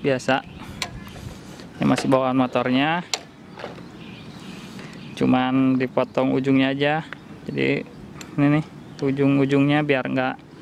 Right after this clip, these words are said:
kejepit waktu kita ngerem. Itu cukup tiga,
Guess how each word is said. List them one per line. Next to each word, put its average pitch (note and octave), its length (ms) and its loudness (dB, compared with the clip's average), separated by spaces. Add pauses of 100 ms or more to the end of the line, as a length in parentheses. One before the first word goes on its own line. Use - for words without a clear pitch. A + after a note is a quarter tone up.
(580)
kejepit C3+ 480 0
waktu C#3 240 -2
kita C3 240 2
ngerem. C3 240 4 (1600)
Itu - 560 -4 (160)
cukup C3+ 240 0
tiga, C#3 400 2